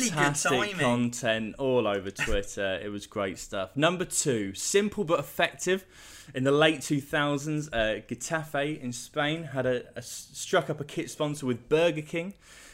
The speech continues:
Speaker 2: Not, it's not, it's not a great look on the shirt, but nothing too out of the ordinary. Oh wait,
Speaker 1: Mm.
Speaker 2: pull the shirt over the head. You've got a picture of the king's face for when you celebrate.
Speaker 1: <laughs>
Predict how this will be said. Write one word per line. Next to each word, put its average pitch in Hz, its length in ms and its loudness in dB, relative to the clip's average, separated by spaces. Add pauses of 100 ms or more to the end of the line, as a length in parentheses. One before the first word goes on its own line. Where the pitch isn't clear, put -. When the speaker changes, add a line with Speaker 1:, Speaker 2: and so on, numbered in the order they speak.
(140)
Speaker 2:
Not, 226 360 4 (440)
it's 240 160 -2
not, 147 260 0
it's - 140 -6
not 196 140 2
a - 20 2
great 143 400 6
look 131 220 0
on 127 100 2
the 120 100 2
shirt, 147 460 2
but 180 80 -6
nothing 196 260 -2
too 170 220 0
out 139 80 4
of 113 60 -2
the 120 80 -2
ordinary. 117 580 -2 (100)
Oh 214 180 4
wait, 143 340 2
Speaker 1:
Mm. 135 240 -6
Speaker 2:
pull 240 160 6
the 240 120 2
shirt 190 320 4
over 208 300 4
the 165 100 2
head. 117 400 0
You've 180 160 -8
got 214 120 6
a 208 40 4 (120)
picture 214 320 0
of 220 80 -6
the 226 80 -2
king's 180 400 -4
face 190 480 -4
for 170 140 -2
when 123 180 4
you 127 60 0
celebrate. - 680 12 (180)
Speaker 1:
<laughs> - 320 4